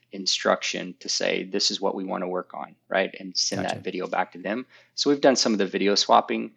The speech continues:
Speaker 2: Mm-hmm.
Speaker 1: Um, there are athletes, if they're local or they're semi-local, um, and they need help with swimming or they need to understand something about the bike or whatever, or run
Speaker 2: Mm-hmm.
Speaker 1: form, um, that I will set up those one-on-one consultations. It's not a
Speaker 2: Mm-hmm.
Speaker 1: regular thing, but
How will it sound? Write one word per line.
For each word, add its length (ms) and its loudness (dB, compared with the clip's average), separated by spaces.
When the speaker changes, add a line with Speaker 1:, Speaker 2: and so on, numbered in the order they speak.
Speaker 2:
Mm-hmm. 220 -8
Speaker 1:
Um, 420 0
there 240 6
are 220 10
athletes, 500 4
if 120 -6
they're 140 -2
local 560 -4
or 140 -4
they're 220 -4
semi-local, 1000 -2
um, 260 -2
and 160 -4
they 80 -4
need 160 -6
help 180 -6
with 100 -10
swimming 500 -8
or 340 -6
they 140 -4
need 300 -10
to 140 -8
understand 380 -6
something 300 -8
about 180 0
the 60 -10
bike 340 0
or 80 -4
whatever, 320 -2
or 40 -6
run 260 -2
Speaker 2:
Mm-hmm. 100 -8
Speaker 1:
form, 320 -6
um, 360 -2
that 160 2
I 120 12
will 120 6
set 240 2
up 100 -2
those 220 -2
one-on-one 440 -2
consultations. 800 -2
It's 200 -4
not 140 2
a 40 0
Speaker 2:
Mm-hmm. 100 -2
Speaker 1:
regular 300 2
thing, 320 0
but 320 -4